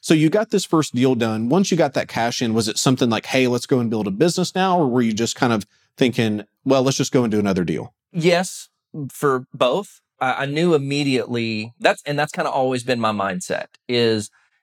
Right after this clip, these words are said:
Speaker 2: you know, I know some people would get that cash and then they go, "Hey, let's go buy the Ferrari," you know,
Speaker 1: Right,
Speaker 2: or
Speaker 1: right.
Speaker 2: "Let's go, let's go out," you know, it's, and there's nothing wrong with celebrating, but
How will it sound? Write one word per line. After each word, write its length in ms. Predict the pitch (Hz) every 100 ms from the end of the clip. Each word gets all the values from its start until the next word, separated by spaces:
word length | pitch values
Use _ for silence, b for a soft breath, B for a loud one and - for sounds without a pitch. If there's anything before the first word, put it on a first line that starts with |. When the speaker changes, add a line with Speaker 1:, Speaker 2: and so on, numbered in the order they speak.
| _
Speaker 2:
you 100 | 123
know, 140 | 120
I 40 | 120
know 120 | 131
some 180 | 156 143
people 200 | 147 127
would 120 | 120
get 120 | 120
that 140 | 120 -
cash 380 | 123 117 113
and 100 | 120
then 120 | 110 110
they 100 | 107
go, 220 | 113 104
"Hey, 480 | 190 247 170 113 113
let's 100 | -
go 300 | - 214 196
buy 180 | 180 196
the 80 | 196
Ferrari," 680 | - 208 208 185 135 107 95
you 120 | 151
know, 260 | 151 156 156
Speaker 1:
Right, 80 | 151
Speaker 2:
or 20 |
Speaker 1:
right. 80 | 151
Speaker 2:
"Let's 200 | 175 -
go, 300 | 190 180 175
let's 160 | 170 -
go 180 | 185 185
out," 280 | 175 120 -
you 140 | 151
know, 180 | 143 139
it's, 120 | 135
and 160 | 151 156
there's 100 | 160
nothing 240 | 240 262
wrong 240 | 190 180 208
with 100 | 139
celebrating, 440 | 139 123 113 110
but 100 | 120